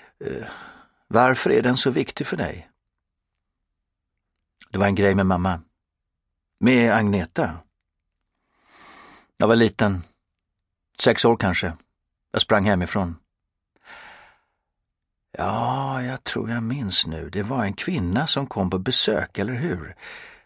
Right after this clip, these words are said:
Hon hade något märke." Det såg ut som det brunnit på hennes hals. Som efter en drake.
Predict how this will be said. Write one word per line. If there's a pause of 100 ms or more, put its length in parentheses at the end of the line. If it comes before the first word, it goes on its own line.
(140)
Hon
hade
något
märke." (1200)
Det
såg
ut
som
det
brunnit
på
hennes
hals. (1500)
Som
efter
en
drake.